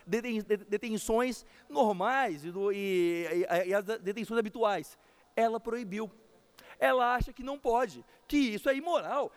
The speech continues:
isso, isso é tratar de forma desumana, veja só, é muito desumano, tratar um assassino assim, tratar um matador de, de aluguel assim, um traficante assim,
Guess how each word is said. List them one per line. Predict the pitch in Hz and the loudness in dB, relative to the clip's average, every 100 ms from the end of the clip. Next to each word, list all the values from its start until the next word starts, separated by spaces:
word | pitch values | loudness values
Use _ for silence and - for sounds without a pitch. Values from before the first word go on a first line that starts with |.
| - | -6
isso, | 185 - - | -4 -4 -2
isso | 220 269 | 0 2
é | 320 | 0
tratar | - 247 - 277 240 | -2 -2 0 -2 -2
de | |
forma | - 262 269 | -2 -2 -2
desumana, | 202 302 240 277 185 170 302 359 320 160 - - | -2 -4 -2 -4 -2 -2 0 0 0 -2 -6 -10
veja | 190 294 226 233 | -2 0 2 0
só, | 156 - 277 339 330 208 - - - | -2 -4 0 2 2 0 -6 -6 6
é | 311 | 6
muito | 262 285 262 | 6 -8 -6
desumano, | 240 190 214 214 269 - - | -6 -2 -2 0 -2 -4 -4
tratar | 269 226 294 | -4 0 0
um | 294 285 | 0 -2
assassino | 262 262 - - 262 302 | -2 -6 -8 -6 -4 0
assim, | 196 - 214 294 330 | 0 -2 -6 -2 -2
tratar | 262 226 269 | -2 0 2
um | 277 | 2
matador | 277 269 220 139 226 294 262 | 0 0 -2 -2 2 2 2
de, | 254 | -2
de | 240 | 0
aluguel | 233 208 208 269 | -2 0 0 2
assim, | 196 - 233 311 262 - - | 0 -4 -4 -4 -4 -8 -4
um | 302 294 | 2 2
traficante | 285 285 - 202 - 247 320 254 | 2 0 0 -6 2 4 2 0
assim, | 190 - 254 320 | -6 -4 -4 -2